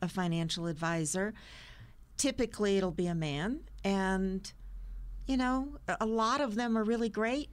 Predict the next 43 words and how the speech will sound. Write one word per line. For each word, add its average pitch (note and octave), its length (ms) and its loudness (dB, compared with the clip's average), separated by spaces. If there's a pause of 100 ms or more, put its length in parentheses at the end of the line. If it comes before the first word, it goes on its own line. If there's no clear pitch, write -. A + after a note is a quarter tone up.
(100)
but - 160 -2
there's A#3 160 2
a A3+ 60 4
lot C#4 280 4
of F#4 80 -2
them G#3+ 260 2
that G#3 180 -2
just A3+ 400 0
want A3 340 2 (160)
to G3+ 160 4
do G3 460 2
what G#3+ 520 0
Joe, G#3+ 600 2 (340)
that F#3+ 120 0
he G#3 180 2
was F#3 180 4
dealing B3+ 460 2
with, E3 420 2 (320)
and F3+ 160 2
he C#4 240 2
worked F#3 360 0
out, E3 320 2 (400)
and G3 540 2 (100)
not A3 300 2
interested F#3+ 720 0
in F3+ 360 0
taking G#3 420 2
the F#3+ 80 2
time F#3+ 560 2
to F3 300 0
listen G#3 500 2
to G#3 100 -4
what F3+ 240 0
her F3 140 -2
needs F#3+ 360 2
are, F#3+ 320 2
what D3+ 160 -6
her C3+ 120 -6
goals F#3 480 2
are, F3 380 0 (460)
and F3 320 0
shift - 420 2
anything. G#3+ 640 -2